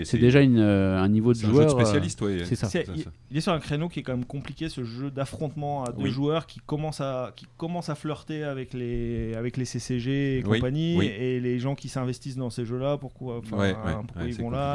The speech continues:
Speaker 2: compliqué.
Speaker 3: et... et... on peut pas créer de communauté par... sur un,
Speaker 2: Ouais, je suis
Speaker 3: sur
Speaker 2: d'accord.
Speaker 3: un
Speaker 1: À
Speaker 3: jeu
Speaker 1: notre
Speaker 3: comme
Speaker 1: échelle.
Speaker 3: ça, et voilà. Mais
Speaker 1: Mais c'est un super jeu. Enfin,
Speaker 3: Mais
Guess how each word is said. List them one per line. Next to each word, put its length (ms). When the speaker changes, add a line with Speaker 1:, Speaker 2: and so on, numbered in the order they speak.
Speaker 2:
compliqué. 460
Speaker 3:
et... 60
et... 60
on 100
peut 80
pas 140
créer 240
de 80
communauté 560
par... 260
sur 180
un, 260
Speaker 2:
Ouais, 0
je 60
suis 80
Speaker 3:
sur 80
Speaker 2:
d'accord. 260
Speaker 3:
un 100
Speaker 1:
À 60
Speaker 3:
jeu 60
Speaker 1:
notre 120
Speaker 3:
comme 80
Speaker 1:
échelle. 200
Speaker 3:
ça, 260
et 60
voilà. 280
Mais 60
Speaker 1:
Mais 60
c'est 100
un 80
super 280
jeu. 180
Enfin, 120
Speaker 3:
Mais 60